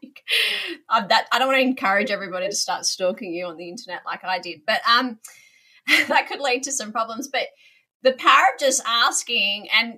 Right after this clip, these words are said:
even, like, you know, I've had multiple conversations with clients later that are like,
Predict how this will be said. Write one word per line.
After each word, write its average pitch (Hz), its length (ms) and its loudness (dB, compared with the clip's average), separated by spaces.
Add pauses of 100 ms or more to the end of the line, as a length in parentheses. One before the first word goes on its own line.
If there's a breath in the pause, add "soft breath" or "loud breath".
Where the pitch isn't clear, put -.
even, 262 480 0
like, 226 280 0
you 254 40 -10
know, 247 80 -2
I've 220 280 0
had 233 160 -6 (180)
multiple 254 560 0
conversations 214 580 0
with 208 160 -20
clients 196 360 0
later 202 260 2
that 196 100 -2
are 190 60 -2
like, 185 160 -2